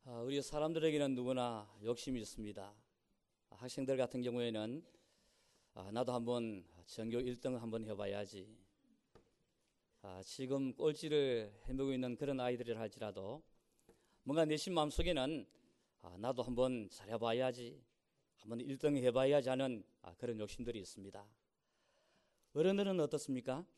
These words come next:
"부자 되어야지. 열심히 일해서 또 최선을 다해서 돈 많이 벌어서 참 든든한, 아, 부자가 되어야지." 뭐 그런 부자가 되겠다는,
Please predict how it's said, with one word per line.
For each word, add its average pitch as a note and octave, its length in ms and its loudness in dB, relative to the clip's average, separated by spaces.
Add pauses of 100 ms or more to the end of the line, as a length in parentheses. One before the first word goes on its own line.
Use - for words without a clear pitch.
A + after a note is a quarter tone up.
(1400)
"부자 B2 340 2
되어야지. G#2+ 720 -2 (1000)
열심히 A#2 640 -2
일해서 A2+ 720 0 (460)
또 G2+ 100 -10
최선을 C3+ 420 -2
다해서 A#2 600 2 (680)
돈 A#2 240 -2
많이 B2+ 340 -4
벌어서 B2 640 0 (460)
참 A2+ 240 -8
든든한, C#3 680 2 (200)
아, E2+ 180 -12
부자가 C3 380 2
되어야지." G#2 720 -2 (540)
뭐 - 100 -8
그런 D3 240 2
부자가 E3 320 8
되겠다는, D3+ 580 4